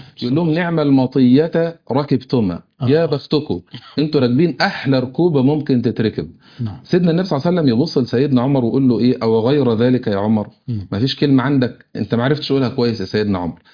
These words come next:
Speaker 1: سيدنا عمر الملهم المحدث، "ما عرفتش تقولها كويس". يقول له: "فماذا اقول يا رسول الله صلى الله عليه وسلم؟" يقول: "قل نعم الراكبان هما".
Speaker 2: مهم.
Speaker 1: ما تحسدهمش ان هم راكبين على ظهري،
Speaker 2: نعم.
Speaker 1: احسدني انا ان هم راكبين على ظهري.
Speaker 2: وده فيها احساس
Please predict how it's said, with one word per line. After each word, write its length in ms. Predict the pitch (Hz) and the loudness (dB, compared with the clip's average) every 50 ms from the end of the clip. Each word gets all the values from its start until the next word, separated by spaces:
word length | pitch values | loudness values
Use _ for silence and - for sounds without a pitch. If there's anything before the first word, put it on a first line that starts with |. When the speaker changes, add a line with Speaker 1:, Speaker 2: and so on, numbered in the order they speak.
| _ _ | _ _
Speaker 1:
سيدنا 280 | - - 110 113 113 120 | -6 -2 0 2 2 2
عمر 200 | 135 131 123 113 | 2 2 2 2
الملهم 460 | 101 107 127 175 185 139 104 - - - _ - | 2 2 2 2 2 0 -4 -6 -10 -10 _ -2
المحدث، 580 | 104 104 101 - 160 175 170 131 101 90 - - _ _ _ _ - - - - - _ - | 0 0 0 0 -2 -2 -2 -4 -6 -6 -8 -12 _ _ _ _ -20 -20 -20 -20 -14 _ -4
"ما 80 | 110 | -2
عرفتش 300 | 110 131 170 175 - - | 0 0 0 -2 -2 -4
تقولها 220 | - 151 165 160 139 | -4 -2 0 0 0
كويس". 640 | 131 131 139 143 135 123 - - - - _ _ _ _ _ | 0 0 2 2 2 0 -2 -4 -8 -16 _ _ _ _ _
يقول 120 | 131 143 180 | 0 0 2
له: 60 | 175 | 2
"فماذا 480 | 143 151 156 170 185 185 160 156 131 127 | 0 0 0 0 0 0 0 -2 -2 -2
اقول 280 | 123 - 151 156 147 | -2 -2 0 2 2
يا 160 | 135 123 113 | 2 2 0
رسول 300 | 107 104 101 - 123 110 | -2 -4 -4 -2 -2 0
الله 280 | 104 95 95 101 101 98 | 0 0 -2 -2 -2 -4
صلى 200 | 95 - 98 95 | -4 -4 -4 -4
الله 120 | 95 101 | -2 -2
عليه 140 | 101 101 98 | -2 -2 -2
وسلم؟" 460 | 92 - 107 101 98 95 95 92 95 92 - _ - - - _ _ | -4 -4 -4 -2 -2 -2 -2 -4 -6 -8 -12 _ -20 -20 -20 _ _
يقول: 180 | - 131 156 143 - - | -2 0 0 0 0 0
"قل 380 | 151 160 185 180 160 127 92 - | 0 0 2 0 0 -2 0 0
نعم 320 | 123 156 175 165 156 135 | 0 2 2 2 2 2
الراكبان 640 | 123 117 113 113 107 - - 110 107 117 117 113 107 | 2 2 0 -2 -2 -2 -2 0 0 0 0 0 0
هما". 300 | 98 101 90 85 85 - - _ _ | 0 0 -2 -2 -4 -6 -10 _ _
Speaker 2:
مهم. 160 | 135 127 120 110 127 135 | -2 -2 0 0 0 0
Speaker 1:
ما 80 | 117 110 | 0 0
تحسدهمش 720 | 123 120 107 - - 131 120 113 120 151 185 202 190 - | -2 -4 -6 -4 -2 -2 0 2 2 2 0 0 2 2
ان 220 | 208 208 - 135 135 | 2 2 4 4 4
هم 120 | 147 147 | 4 4
راكبين 360 | 135 120 113 104 113 139 147 135 | 2 2 2 2 2 2 2 2
على 160 | 113 107 104 | 0 0 0
ظهري، 360 | 101 113 117 113 101 92 - - - - - 127 | 0 0 0 0 -2 -2 -4 -6 -12 -14 -10 -8
Speaker 2:
نعم. 100 | 120 107 - | -4 -4 -4
Speaker 1:
احسدني 580 | 117 - - - 190 196 170 156 151 151 160 202 | -4 -4 -2 0 0 2 2 2 2 2 2 0
انا 340 | 208 156 107 101 92 - - _ 117 | 0 0 -2 -4 -8 -14 -8 _ 2
ان 100 | 113 120 | 2 4
هم 200 | 139 170 165 143 | 4 2 2 2
راكبين 380 | 120 113 98 107 127 147 143 | 0 0 0 2 2 2 2
على 180 | 123 110 107 101 | 0 0 0 0
ظهري. 300 | 98 113 107 104 170 151 | 0 0 0 0 2 2
Speaker 2:
وده 220 | 151 147 185 190 | 4 4 2 2
فيها 460 | - - 226 214 185 175 - - 170 | 2 2 2 4 2 2 0 0 -2
احساس 460 | 147 123 - - 190 196 180 - - | -2 -2 -2 -2 -2 -2 -2 -4 -4